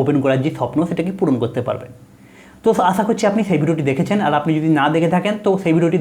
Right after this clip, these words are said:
দেখলে কিন্তু বাস একটা ভিডিওর মাধ্যম দিয়ে আপনি জেনে যাবেন একটা জিরো থেকে একটা সিএসপি পয়েন্ট আপনার হাতের মধ্যে আসা পর্যন্ত কী কী স্টেপ রয়েছে যেগুলোকে আপনাকে ফলো করতে হয়। তো সেই সিএসপি পয়েন্ট ওপেন করারই সেকেন্ড পার্ট ভিডিও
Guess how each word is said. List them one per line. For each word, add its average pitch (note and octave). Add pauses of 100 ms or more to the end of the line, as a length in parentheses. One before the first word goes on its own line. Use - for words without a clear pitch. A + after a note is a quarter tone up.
দেখলে D#3+
কিন্তু F3 (440)
বাস F#3+ (200)
একটা -
ভিডিওর G3+
মাধ্যম D3
দিয়ে F3+
আপনি F#3 (100)
জেনে D3+
যাবেন F3 (480)
একটা G3+ (380)
জিরো G3+ (120)
থেকে G3 (100)
একটা C#3 (100)
সিএসপি G3+
পয়েন্ট G3
আপনার E3+
হাতের E3+
মধ্যে D#3+ (180)
আসা F3
পর্যন্ত C#3 (160)
কী A3+ (100)
কী B3 (100)
স্টেপ E3 (100)
রয়েছে C3+
যেগুলোকে C3+
আপনাকে D#3+
ফলো A#2
করতে -
হয়। G#2 (240)
তো G#3+ (160)
সেই A#3+ (340)
সিএসপি B3
পয়েন্ট C4 (100)
ওপেন A#3
করারই C#3+ (380)
সেকেন্ড G3+
পার্ট D3+
ভিডিও D3+